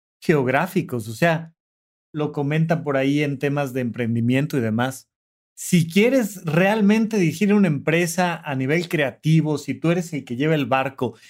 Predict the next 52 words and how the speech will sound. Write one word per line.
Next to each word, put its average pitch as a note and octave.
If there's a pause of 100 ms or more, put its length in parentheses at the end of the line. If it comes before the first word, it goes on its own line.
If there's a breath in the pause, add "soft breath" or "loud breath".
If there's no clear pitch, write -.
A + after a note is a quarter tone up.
y D#3
no F3
quieres G3+
estar E3+
perdiendo D3+
tu C#3+
tiempo D3
en C#3
la B2
parte D3+
operativa, C#3+
que A2
no A#2+
es D3
lo E3
que D3
a G#2+
ti C#3
te -
toca, A#2
que -
para A2+
eso E3
tienes D3+ (360)
una D3
serie D3+
de B2
empleados C#3
y -
demás, A2 (440)
no G#3
estés B3+
en A#3+
la G#3+
oficina, A#3
no G#3
tengas B3+
la A3
oficina F#3+
grandota G#3+
ahí A3
porque G3+
todo F#3+
el A3
mundo G#3
va A3
a G#3+
llegar F#3
a D#3+
tocarte C3
la G#2+
puerta. A3